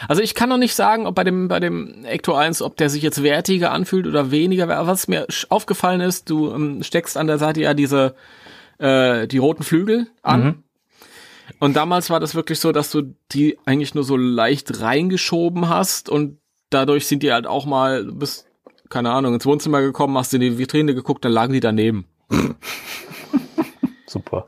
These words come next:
Speaker 1: Ähm, und die musste ich jetzt richtig, richtig dolle, ja, ranstecken, bis sie irgendwann eingerastet sind. Da hab ich mir auch Gedanken gemacht, „Oh je, hoffentlich bricht da jetzt nicht gleich was ab.“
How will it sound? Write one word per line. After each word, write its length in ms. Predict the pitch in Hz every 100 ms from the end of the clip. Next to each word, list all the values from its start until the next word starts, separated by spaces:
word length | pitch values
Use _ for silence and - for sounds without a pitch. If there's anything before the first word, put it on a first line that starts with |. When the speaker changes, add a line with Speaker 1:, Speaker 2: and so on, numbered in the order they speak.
| 135
Speaker 1:
Ähm, 520 | 131 127 123 123 - _ _
und 200 | 135 120 - -
die 120 | 147
musste 260 | 208 220 165
ich 100 | -
jetzt 420 | 160 - - 175
richtig, 520 | 214 - 202 196 -
richtig 420 | 180 190 175 156
dolle, 560 | - 156 185 175 - - _ _ _ -
ja, 460 | 135 156 127 123 - _ _ _ _ _ _ _ -
ranstecken, 1200 | 120 117 165 - 175 170 185 196 180 175 165 - -
bis 200 | 139 -
sie 60 |
irgendwann 260 | 156 156 147
eingerastet 680 | 131 180 180 120 117 131
sind. 140 | - 135
Da 80 | 131
hab 120 | 147
ich 100 | -
mir 160 | 151
auch 240 | 139 - -
Gedanken 420 | 135 131 156 -
gemacht, 240 | 135 131
„Oh 160 | - 147
je, 300 | 143 139 139
hoffentlich 400 | 131 139 127 -
bricht 200 | 139 131
da 40 | 127
jetzt 200 | 123 135
nicht 140 | 123
gleich 220 | 127 123
was 160 | 123 110
ab.“ 260 | - -